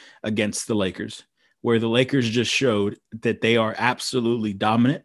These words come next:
that they are the alphas, and they beat us by eighteen points and seventeen points. That obviously left a sour taste in Harden's, uh, palate.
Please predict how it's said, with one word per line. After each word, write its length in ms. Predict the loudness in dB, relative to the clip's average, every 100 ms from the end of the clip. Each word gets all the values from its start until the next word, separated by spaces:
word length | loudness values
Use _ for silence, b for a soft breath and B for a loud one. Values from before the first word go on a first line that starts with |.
| _ _ -6
that 160 | -4
they 120 | -2 -2
are 140 | -2
the 140 | -4
alphas, 480 | 0 0 2 0 -2 -2
and 180 | -2 0
they 140 | 0
beat 240 | 0 0 0
us 300 | -2 -6 -12 B B -4
by 200 | -4 0
eighteen 400 | 0 0 -2 -2
points 520 | -2 -2 -2 -8 -12 _ -8
and 140 | -6
seventeen 500 | 0 2 2 0 -6
points. 400 | -8 -10 -10 -18 -20 _ _ _ _ _ _ _ _ _ _ _ _ -2
That 260 | 2 4
obviously 480 | 6 4 4 2 0
left 400 | 2 0 -2 -10 -8
a 300 | -4 -4 -4 -8 _ _ -4
sour 320 | 0 2 0
taste 380 | 0 -2 -2 -2
in 120 | -4
Harden's, 640 | 0 0 0 -4 -6 -12 -8
uh, 280 | -6 -6 -8 -12 -4
palate. 520 | 0 0 0 -8